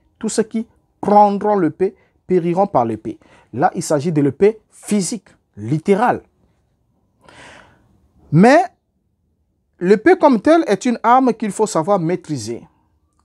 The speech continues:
qu'il fallait savoir maîtriser, parce qu'elle était susceptible de causer la perte aussi de celui qui le portait. C'est ce que le Christ lui montre,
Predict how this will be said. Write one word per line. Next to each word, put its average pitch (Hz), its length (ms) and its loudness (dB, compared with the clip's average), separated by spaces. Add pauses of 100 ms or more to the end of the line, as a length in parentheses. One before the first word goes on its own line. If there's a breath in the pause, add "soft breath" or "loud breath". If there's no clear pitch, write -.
(140)
qu'il 123 160 -8
fallait 156 240 0
savoir 143 280 0
maîtriser, 135 600 -4 (720)
parce - 160 -6
qu'elle 185 140 2
était 165 180 0
susceptible 214 720 -6
de 147 80 -4
causer 156 500 -2 (160)
la 127 140 -6
perte - 340 -4
aussi 151 220 -8
de 123 100 -6
celui 131 300 -4
qui 156 140 -8
le 113 80 -6
portait. - 440 -16 (400)
C'est - 120 -14
ce - 80 -12
que 185 80 -2
le 175 100 0
Christ - 280 -6
lui 151 120 0
montre, 170 300 -4